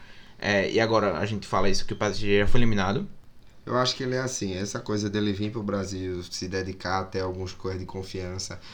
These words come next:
Speaker 2: Eu acho que beleza, pode ser uma coisa ele vir pro Brasil ou os caras irem pra lá, mas pô, o que eu mais questiono nesse caso é que já era quase um mês que ele tava machucado e aí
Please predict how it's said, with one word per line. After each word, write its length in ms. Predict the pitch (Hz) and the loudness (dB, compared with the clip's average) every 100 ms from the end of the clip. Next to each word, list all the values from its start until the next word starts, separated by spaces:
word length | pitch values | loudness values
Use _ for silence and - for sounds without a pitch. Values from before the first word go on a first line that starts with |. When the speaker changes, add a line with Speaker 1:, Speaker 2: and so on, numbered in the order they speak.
| - - - - | -18 -18 -16 0
Speaker 2:
Eu 80 | |
acho 180 | 131 131 | 4 4
que 60 | 139 | 2
beleza, 460 | 143 127 104 98 | 2 2 2 0
pode 280 | 95 113 110 | -2 -2 0
ser 360 | - 110 110 104 | 0 0 0 0
uma 160 | 104 | -2
coisa 400 | 101 110 104 104 | -2 -2 -2 0
ele 160 | 104 101 | 0 0
vir 180 | 98 95 | -2 -4
pro 140 | 107 | -2
Brasil 500 | 101 101 90 92 101 | 0 0 0 -2 0
ou 140 | 101 101 | 0 0
os 100 | - | -2
caras 400 | 104 98 98 95 | -2 0 0 -2
irem 180 | 95 | -4
pra 220 | 95 101 98 | -4 -2 -2
lá, 160 | 85 | -2
mas 220 | 95 110 | -2 -2
pô, 240 | - 90 87 - - - | -4 -8 -10 -14 -20 -10
o 140 | 117 117 | -8 -4
que 100 | 143 | -2
eu 80 | |
mais 220 | 127 139 139 | 0 0 0
questiono 400 | 139 117 110 104 | -2 -2 -2 -2
nesse 300 | 104 - 101 | -2 -4 -6
caso 360 | 98 107 107 | -2 0 0
é 20 | |
que 140 | 110 117 | -4 -2
já 140 | 120 | -2
era 100 | 123 | -2
quase 400 | 120 120 135 143 | -4 0 0 0
um 80 | 147 | -4
mês 280 | 107 101 107 | -2 -2 -2
que 100 | 107 | -8
ele 80 | 101 | -6
tava 260 | 104 104 | -4 -2
machucado 580 | 101 101 - - 95 101 | -4 -4 -8 -6 -4 -2
e 80 | 110 | -2
aí 440 | 110 113 127 - | 0 -2 -4 -8